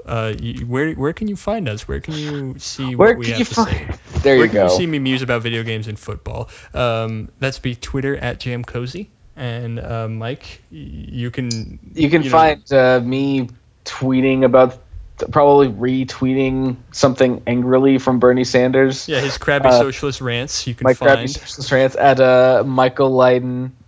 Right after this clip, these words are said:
Speaker 2: eight nine two,
Speaker 1: And
Speaker 2: uh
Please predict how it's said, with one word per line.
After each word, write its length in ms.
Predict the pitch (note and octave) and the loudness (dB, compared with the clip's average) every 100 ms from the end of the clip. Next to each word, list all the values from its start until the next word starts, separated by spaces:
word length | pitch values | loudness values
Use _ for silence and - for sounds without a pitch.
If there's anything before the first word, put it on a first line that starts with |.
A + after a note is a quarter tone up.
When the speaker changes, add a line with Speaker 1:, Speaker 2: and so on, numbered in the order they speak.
| - | -6
Speaker 2:
eight 160 | B2+ | -4
nine 200 | C3 B2+ | -2 -4
two, 320 | B2 C3+ D3+ G3 _ _ _ _ _ _ _ _ - - - | -2 0 0 -4 _ _ _ _ _ _ _ _ -20 -14 -4
Speaker 1:
And 120 | B2+ | 2
Speaker 2:
uh 260 | B2 A#2+ | 6 6